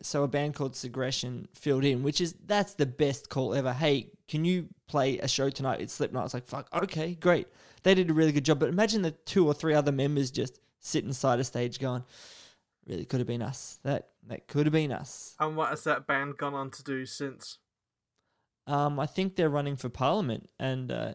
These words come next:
Speaker 1: yeah, that
Speaker 2: <laughs>
Speaker 1: band was
Speaker 2: Oh,
Speaker 1: Tony
Speaker 2: really?
Speaker 1: Abbott. <laughs>
Speaker 2: Really?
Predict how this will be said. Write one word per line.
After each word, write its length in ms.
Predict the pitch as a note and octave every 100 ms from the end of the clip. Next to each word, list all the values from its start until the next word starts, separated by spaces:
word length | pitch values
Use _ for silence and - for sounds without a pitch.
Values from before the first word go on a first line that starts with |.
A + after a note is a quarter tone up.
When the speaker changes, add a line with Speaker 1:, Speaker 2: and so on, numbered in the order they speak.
| -
Speaker 1:
yeah, 220 | - D#3
that 180 | C3+ D3+
Speaker 2:
<laughs> 100 | -
Speaker 1:
band 460 | F3 G3 G3 F3+ C#3+
was 160 | C#3
Speaker 2:
Oh, 60 | B2+
Speaker 1:
Tony 260 | - E3 G#3+ A3
Speaker 2:
really? 60 |
Speaker 1:
Abbott. 360 | D#3+ C3+ G#2 - _ _ _
<laughs> 140 | F#3 -
Speaker 2:
Really? 360 | A3+ A3 C3